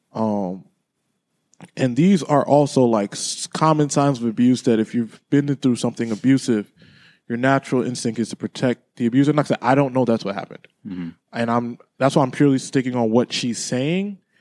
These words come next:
Speaker 1: Um, from my standpoint, from whatever he did, he's a piece of shit, and we need to get him out of here. It,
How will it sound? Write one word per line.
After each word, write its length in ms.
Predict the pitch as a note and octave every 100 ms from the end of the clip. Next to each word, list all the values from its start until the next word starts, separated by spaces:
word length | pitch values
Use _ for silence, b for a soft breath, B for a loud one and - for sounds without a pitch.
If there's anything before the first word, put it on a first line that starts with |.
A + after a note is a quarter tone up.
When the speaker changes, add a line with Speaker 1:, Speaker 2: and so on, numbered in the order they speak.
| b b b b
Speaker 1:
Um, 440 | B2 A#2+ A#2 A#2 - _ _ _
from 200 | - C#3
my 280 | B2+ D#3+ F#3
standpoint, 560 | E3+ F3 E3+ F3 E3 - _
from 180 | B2 A#2+
whatever 300 | D#3+ E3+ C#3+
he 180 | C3+ D3
did, 180 | C#3
he's 140 | A#2+ A2+
a 20 |
piece 240 | C#3 C3
of 60 | -
shit, 200 | - A#2+
and 100 | G2+
we 60 | A#2+
need 80 | A2
to 40 |
get 160 | A#2 A2
him 100 | A2+
out 160 | A#2
of 60 | A2+
here. 260 | A2+ G#2+ - B B
It, 120 | -